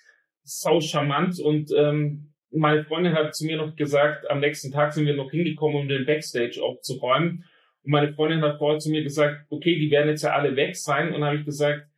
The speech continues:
ich bin mir nicht ganz sicher, ob Sphinx nicht vielleicht doch noch auf dem Gelände sind.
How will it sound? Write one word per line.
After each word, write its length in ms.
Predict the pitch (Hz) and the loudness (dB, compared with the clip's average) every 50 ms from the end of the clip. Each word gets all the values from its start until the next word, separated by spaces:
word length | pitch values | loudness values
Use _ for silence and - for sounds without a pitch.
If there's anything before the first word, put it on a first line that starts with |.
| _ _ _ - | _ _ _ -14
ich 160 | 147 143 151 | -14 -10 -6
bin 120 | - 202 214 | -4 -4 -2
mir 200 | 220 214 208 202 | -2 -2 -4 -4
nicht 160 | 202 185 180 - | -4 -6 -4 -2
ganz 240 | 180 160 156 - | -2 -2 -2 -4
sicher, 280 | - 196 180 - 180 139 | -6 -8 -4 0 0 0
ob 100 | 147 - | 0 0
Sphinx 540 | - - - - - - 196 220 - - - | -4 -8 -8 -8 -8 -8 -10 -10 -10 -6 -2
nicht 180 | 196 180 180 - | -2 -2 0 0
vielleicht 320 | - 175 156 151 - - | 0 0 0 -2 -4 -6
doch 220 | 185 175 175 - 156 | -6 -6 -4 -2 -2
noch 160 | 147 131 120 | -2 -2 -2
auf 220 | 117 - - - | -4 -6 -6 -8
dem 100 | - 123 | -8 -8
Gelände 420 | - 123 117 120 117 120 127 120 123 | -8 -6 -4 -2 -2 -2 -4 -6 -8
sind. 340 | - 127 139 160 196 180 | -6 -2 -2 -2 -2 -4